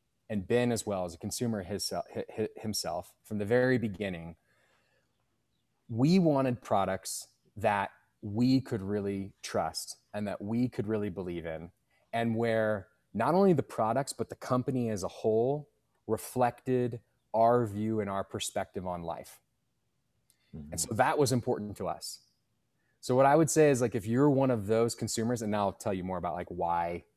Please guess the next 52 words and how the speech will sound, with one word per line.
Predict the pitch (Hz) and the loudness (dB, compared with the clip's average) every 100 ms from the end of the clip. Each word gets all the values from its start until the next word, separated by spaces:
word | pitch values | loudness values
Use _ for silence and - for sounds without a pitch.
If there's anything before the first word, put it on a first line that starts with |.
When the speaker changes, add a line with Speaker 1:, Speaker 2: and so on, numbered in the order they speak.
| 113 | -10
Speaker 1:
what, | 107 - | -8 -8
what | 101 101 | -2 -2
it, | 95 87 - | -2 -4 -6
like, | 104 104 | -8 -6
what | 104 | -4
that | 95 - | -6 -4
perspective | 101 - 92 87 | -6 -4 -6 -6
on | 90 | -8
life | 90 85 - | -6 -8 -6
is | 92 | -6
more. | 95 95 101 - _ | -4 -4 -6 -8 _
It's | 127 | -4
like, | 117 | -4
if | 107 | 2
you're | 135 160 | 4 6
one | 120 139 | 4 4
of | |
those, | 139 139 | 4 4
if | 110 | 2
you're | 147 | 0
aligned | 127 95 98 120 139 | 0 0 -2 0 0
with | 139 139 | 0 0
us | 123 | -2
in | 135 | -4
that | 135 120 | -4 -2
way | 139 135 | -2 0
and | 107 | 0
you | 120 | 0
believe | 110 101 120 117 | -2 0 0 0
in | |
the | 104 | -4
same | - 113 110 | -2 -4 -2
things | 113 101 | -4 -4
we | 107 | -4
believe | 98 98 101 110 | -4 -4 -4 -4
in, | 127 147 - _ _ _ _ | -4 -6 -10 _ _ _ _
I | - | -6
can | 127 113 | -2 -4
promise | - 123 135 139 120 | 0 0 2 0 0
you | 104 98 95 95 | -2 -2 -2 -2
that | 98 92 90 _ _ _ _ _ _ _ 113 110 - | -2 -2 -4 _ _ _ _ _ _ _ -14 -12 -6
the | 110 104 | -2 0
level | 113 123 143 151 | 4 6 8 6
of | 123 | 2
attention | 113 - 120 107 98 87 | -2 -4 -4 -4 -6 -8
that | - | -6
we | 104 | -8
pay | - 101 101 | -6 -4 -2
to | 110 | 0
all | 98 113 | 0 0
these | 113 120 - | -2 -4 -4
things | 127 127 127 - | -6 -4 -6 -10